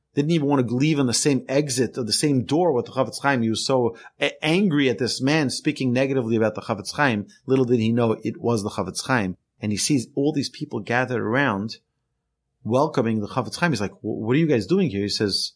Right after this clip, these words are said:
"What do you mean? This is the Chofetz Chaim." And he realized what he had done. He felt terrible. The Chofetz Chaim the next day, um, called this individual. He wanted to meet with him. And he set up a whole table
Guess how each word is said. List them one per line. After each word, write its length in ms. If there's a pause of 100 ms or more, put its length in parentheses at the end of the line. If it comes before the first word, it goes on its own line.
(180)
"What 100
do 40
you 60
mean? 200
This 220
is 80
the 80
Chofetz 320
Chaim." 360 (560)
And 80
he 80
realized 340
what 140
he 60
had 160
done. 320 (680)
He 80
felt 240
terrible. 480 (240)
The 100
Chofetz 260
Chaim 300
the 80
next 340
day, 440 (480)
um, 440
called 340
this 200
individual. 500
He 80
wanted 280
to 60
meet 240
with 160
him. 240 (340)
And 120
he 80
set 240
up 120
a 60
whole 260
table 600